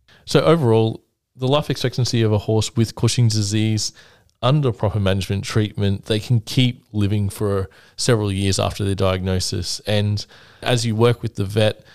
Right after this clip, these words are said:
you can keep them as comfortable as possible. It does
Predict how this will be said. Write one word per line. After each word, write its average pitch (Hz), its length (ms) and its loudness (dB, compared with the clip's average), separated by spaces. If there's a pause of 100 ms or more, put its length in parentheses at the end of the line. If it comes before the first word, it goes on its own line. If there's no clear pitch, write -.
(180)
you 120 100 -2
can 123 120 4
keep 143 240 2
them 117 220 2 (160)
as 113 160 -2
comfortable 113 400 0
as 101 100 -2
possible. 147 600 -2 (600)
It 131 160 -2
does 135 440 0